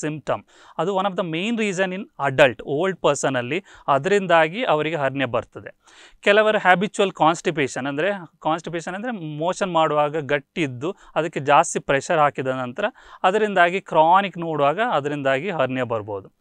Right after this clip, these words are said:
ಹೊಟ್ಟೆ ಒಳಗಡೆ ಅಸೈಟಿಸ್ ಅಂದ್ರೆ ನೀರು ತುಂಬಿಕೊಂಡಿದ್ದವರಿಗೆ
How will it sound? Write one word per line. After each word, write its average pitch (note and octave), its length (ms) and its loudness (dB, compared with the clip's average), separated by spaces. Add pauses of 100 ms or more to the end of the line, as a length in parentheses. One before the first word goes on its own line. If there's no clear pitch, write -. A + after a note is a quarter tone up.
(320)
ಹೊಟ್ಟೆ A3 320 0
ಒಳಗಡೆ G#3 320 4
ಅಸೈಟಿಸ್ D#3+ 560 0
ಅಂದ್ರೆ D3 200 -2
ನೀರು E3 280 -2
ತುಂಬಿಕೊಂಡಿದ್ದವರಿಗೆ C#3+ 1040 0